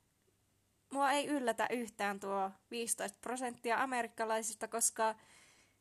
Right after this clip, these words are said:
no, äänestihän ne Trumpinkin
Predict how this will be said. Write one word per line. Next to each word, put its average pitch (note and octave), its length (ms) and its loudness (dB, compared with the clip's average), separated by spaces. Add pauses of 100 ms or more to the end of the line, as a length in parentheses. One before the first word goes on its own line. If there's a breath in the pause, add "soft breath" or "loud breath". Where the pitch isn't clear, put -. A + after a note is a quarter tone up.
(180)
no, C4 300 2 (240)
äänestihän A#3+ 640 -2
ne G3+ 320 -4
Trumpinkin F#3+ 600 -6